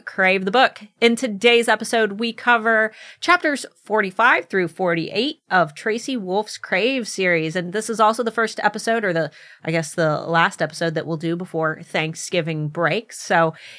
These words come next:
it's got a lot of spice, just like any good Thanksgiving dinner. We have a really great scene with Flint, that marshmallow scene that everybody loves so much. My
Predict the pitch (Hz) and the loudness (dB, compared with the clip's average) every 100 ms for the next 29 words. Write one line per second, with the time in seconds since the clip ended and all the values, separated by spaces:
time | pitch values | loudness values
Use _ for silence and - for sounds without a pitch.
0 | - _ 320 392 - 339 320 - 269 240 | -20 _ 2 2 4 6 6 6 6 8
1 | 214 196 180 - - 208 220 - - - | 6 4 4 0 4 4 4 0 -8 -10
2 | - 170 156 208 - - 190 190 180 175 | 2 4 4 -2 -8 -10 -4 -2 -2 -2
3 | 170 175 170 170 165 - 185 170 175 - | -2 -2 -2 -6 -6 -8 -6 -4 -4 -6
4 | 165 151 165 151 131 131 - 190 196 190 | -10 -6 -4 -4 -4 -8 -4 -2 0 0
5 | 208 190 185 185 - - - - 196 202 | 2 4 4 2 -4 -18 -20 -2 0 0
6 | 190 208 233 254 180 - 170 165 196 - | 0 0 0 -2 -6 -4 0 0 -2 -4
7 | - 190 185 170 - 185 190 285 175 175 | -4 -4 -4 -6 -8 -2 0 0 0 2
8 | 160 165 165 175 196 190 190 - 214 196 | 2 2 0 0 -4 -6 -6 -6 -4 -2
9 | 165 170 160 160 156 156 160 180 175 208 | -2 -2 -2 -2 0 -2 -4 -6 -4 -6
10 | - - _ 262 294 | -8 -20 _ 2 2